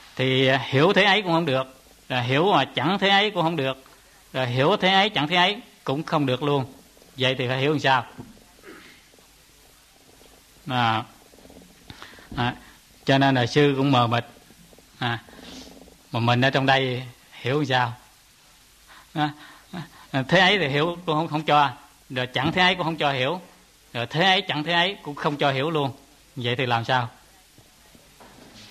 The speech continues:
Sư mờ mịt. Vậy thì thấy được tại sao mà mờ mịt? Bởi vì chính vì còn cầu hiểu đó, cho nên mới mờ mịt. Không?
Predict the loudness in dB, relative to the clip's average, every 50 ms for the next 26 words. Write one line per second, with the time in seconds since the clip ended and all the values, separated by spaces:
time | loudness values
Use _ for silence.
0 | -20 -20 -20 -20 -20 -16 -6 0 2 4 4 4 4 4 2 2 2 2 -2 -4
1 | -6 -8 -18 -20 -20 -20 -20 -20 _ _ _ _ _ _ _ _ _ _ _ -2
2 | 0 0 0 0 -2 -2 0 0 0 0 0 0 -2 -4 -6 -10 -20 _ _ -4
3 | -2 0 0 0 0 0 0 2 2 0 0 -2 -4 -4 -2 -2 -2 -2 -4 -6
4 | -8 -8 -14 _ _ _ _ _ _ -20 -20 -20 _ _ _ _ _ -20 -20 -20
5 | -20 -20 -20 -20 -20 -20 -20 -20 -20 -20 -20 _ -20 -20 -20 -20 -20 _ _ -6
6 | -2 2 2 4 4 4 4 2 2 2 0 0 0 0 2 2 0 2 2 2
7 | 2 0 2 2 2 2 2 0 0 0 0 0 0 0 0 0 0 0 -2 -2
8 | -6 -8 -14 -20 -10 -6 -4 -2 -2 -2 -2 0 -2 -2 0 0 -2 -2 -2 -4
9 | -6 -6 -8 -16 -20 -20 -20 -14 -8 -6 -4 -4